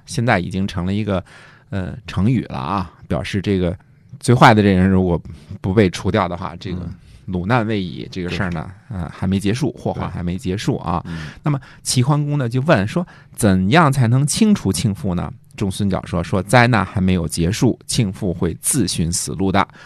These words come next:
Speaker 1: 国君呢，您等着就好了。”那齐桓-，齐桓公呢又问，这一问呢非常的耐人寻问啊，他说，“可以伐取鲁国吗？”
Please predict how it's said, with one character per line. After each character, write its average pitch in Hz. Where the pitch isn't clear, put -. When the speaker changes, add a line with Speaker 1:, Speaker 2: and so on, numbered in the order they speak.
Speaker 1:
国 110
君 135
呢， 120
您 107
等 76
着 85
就 90
好 82
了。” 76
那 117
齐 156
桓-， 180
齐 -
桓 170
公 170
呢 170
又 302
问， 120
这 175
一 95
问 98
呢 90
非 110
常 87
的 87
耐 90
人 82
寻 85
问 98
啊， 80
他 -
说 175
，“可 -
以 127
伐 92
取 107
鲁 87
国 87
吗？” 107